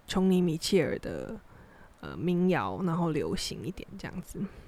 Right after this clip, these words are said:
然后下一个是 David Bowie，那就是华丽摇滚哦，这也是很，在这个七零年代很重要的，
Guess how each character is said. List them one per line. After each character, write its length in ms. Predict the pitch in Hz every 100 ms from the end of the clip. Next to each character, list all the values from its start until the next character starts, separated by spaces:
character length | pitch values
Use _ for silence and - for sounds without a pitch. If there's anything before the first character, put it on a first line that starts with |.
| - - - - - - - - - - - -
然 100 | 180
后 80 |
下 300 | 190 - 180
一 40 | 170
个 140 | 147
是 400 | 170 180 160 139 -
David 360 | 175 175 175 175
Bowie， 460 | 165 160 143 98 - - - - - -
那 120 | 175
就 140 | 175
是 120 | 180 180
华 280 | - 151
丽 200 | 180 190
摇 160 | 101 90
滚 200 | - - -
哦， 140 | 82 190 - - - - - - - -
这 100 | -
也 100 | 120
是 120 | 175
很， 160 | 185 - - -
在 260 | 185 165 151
这 100 | 160
个 140 | -
七 240 | - 180
零 120 | 156 143
年 160 | 135
代 140 | 151 165
很 160 | 160
重 220 | 180 160
要 180 | 160 110
的， 220 | - -